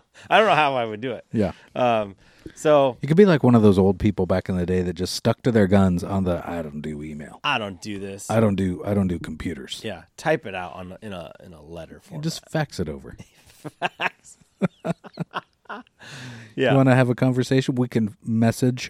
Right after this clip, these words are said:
Speaker 2: over fax.
Speaker 1: Exactly. Write me a note on a sticky note. I am a sticky note king. I do love
Speaker 2: Ah.
Speaker 1: those. So
Speaker 2: For yourself or other people?
Speaker 1: anything.
Speaker 2: Well, any-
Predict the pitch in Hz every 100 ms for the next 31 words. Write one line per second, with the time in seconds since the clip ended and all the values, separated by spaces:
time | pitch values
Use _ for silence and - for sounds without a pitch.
0 | - 110 104 98 87 - - - - 160
1 | 156 147 117 156 120 120 104 120 175 -
2 | 170 156 127 131 117 107 - - - -
3 | 101 95 123 147 170 165 - 143 - 107
4 | 92 87 - 92 90 92 107 98 104 98
5 | 95 104 131 110 80 - _ - - -
6 | _ _ 127 110 - 110 127 - 95 90
7 | 85 90 - - 104 104 104 98 113 110
8 | - 95 - - 110